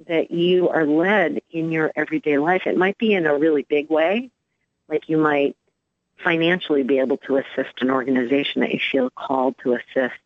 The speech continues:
that, you know, might, might be, um, assisting people to heal emotionally from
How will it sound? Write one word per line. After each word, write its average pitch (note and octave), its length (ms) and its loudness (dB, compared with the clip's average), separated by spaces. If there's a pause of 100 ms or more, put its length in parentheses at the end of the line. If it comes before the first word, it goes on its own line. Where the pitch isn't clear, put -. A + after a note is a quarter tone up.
that, B2 340 0 (160)
you B2 140 -10
know, C3+ 200 -2 (640)
might, C#3 380 -2 (300)
might D3 380 -2
be, C3+ 540 2
um, B2+ 500 0 (880)
assisting D3 460 -2
people B2+ 500 0 (120)
to C3+ 300 0
heal C3+ 640 0 (540)
emotionally C#3+ 680 0
from A#2 640 0